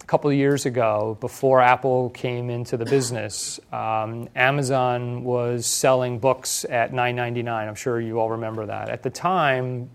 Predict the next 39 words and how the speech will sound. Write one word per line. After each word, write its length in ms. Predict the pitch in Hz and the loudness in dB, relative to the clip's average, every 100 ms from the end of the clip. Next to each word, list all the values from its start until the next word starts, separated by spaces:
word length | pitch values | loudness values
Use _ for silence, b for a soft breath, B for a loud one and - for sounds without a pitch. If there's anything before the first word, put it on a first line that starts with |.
| - | -8
we 300 | 131 147 151 | 2 4 6
were 480 | 147 143 139 135 135 - - | 6 6 6 2 -2 -12 -16
selling 460 | - 151 151 147 135 | 2 6 6 4 2
those 300 | 131 131 113 | 2 2 0
books 460 | 123 131 - - | 0 0 -2 -8
to 180 | - 131 | -6 -2
Amazon. 840 | 127 127 120 120 117 113 113 123 131 | -2 -2 -2 -2 -2 -2 -6 -8 -4
We 140 | 127 | -2
were 120 | 127 | -4
charging, 760 | 120 135 123 120 120 120 117 85 _ _ | 0 2 2 2 -4 -6 -8 -12 _ _
they 100 | 139 | 0
were 100 | 135 | 0
paying 240 | 131 131 123 | 2 0 0
us 140 | - | -2
about 240 | 123 117 | 0 0
thirteen 480 | - 127 123 127 120 | 0 -2 -2 -6 -4
dollars, 580 | 110 101 101 98 - - _ _ - | -4 -4 -6 -10 -16 -20 _ _ -8
um, 440 | 107 107 107 110 | -2 0 -2 -4
and 120 | 110 | -6
they 100 | 113 | -4
were 120 | 113 110 | -4 -2
selling 380 | 127 117 113 | 0 0 0
them 160 | 113 113 | -4 -6
at 80 | 107 | -6
a 40 | |
three 240 | - 127 117 | -4 -4 -2
dollar 340 | 113 110 107 | -2 -2 -2
loss. 460 | 110 110 107 - - B B B B - | -2 -2 -4 -12 -20 B B B B -16
And, 720 | - 120 117 120 117 120 117 - 120 | -6 -4 -2 -2 -4 -6 -8 -8 -2
um, 480 | 113 113 117 117 - _ 113 | 0 0 -2 -8 -16 _ -2
they 200 | 131 127 | 2 4
were 260 | 123 123 | 2 2
very 280 | 120 139 139 | 2 4 4
successful. 640 | 135 143 - 131 - 139 | 4 0 0 0 0 -2
It 40 | 113 | -2
was 140 | 113 | -4
a 60 | 113 | -4
great 440 | 120 123 123 - | 0 0 0 -6
marketing 760 | 123 120 123 123 117 117 120 | -2 0 0 -2 -2 -4 -8